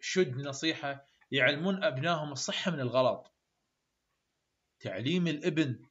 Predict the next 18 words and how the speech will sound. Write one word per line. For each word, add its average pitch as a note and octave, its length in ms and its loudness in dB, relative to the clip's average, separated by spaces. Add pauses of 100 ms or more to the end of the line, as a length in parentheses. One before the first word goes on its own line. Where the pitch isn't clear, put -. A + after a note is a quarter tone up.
(160)
الصح D#3+ 460 -6
من D3+ 100 0
الغلط، D3 540 6
هذا F#3+ 840 6 (160)
ما F3 340 4
بي، G#3 540 2 (760)
ما E3+ 320 6
بي، G#3 480 2
آه، B2+ 300 -8
خلينا F3 380 0
نقول، F3+ 380 6
احنا D#3 360 -2
نقولها D#3+ 320 2
دائمًا، D#3 400 0
ما C#3+ 180 0
بي F3 160 0
يما E3+ 160 2
ارحميني. A#2 540 -4